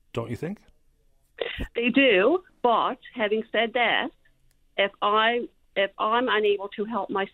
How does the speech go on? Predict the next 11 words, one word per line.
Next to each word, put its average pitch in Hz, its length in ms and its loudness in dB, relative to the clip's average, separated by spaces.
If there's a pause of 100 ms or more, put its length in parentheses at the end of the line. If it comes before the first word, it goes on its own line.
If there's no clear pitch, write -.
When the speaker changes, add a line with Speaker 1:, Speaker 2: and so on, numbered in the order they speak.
Speaker 2:
son, 220 400 2 (760)
he 226 160 2
is 214 100 4
not 208 160 2
gonna 214 180 4
have 202 120 0
a 175 60 -6
roof 170 220 -2
over 165 200 -2
his 156 160 -4
head. 95 220 0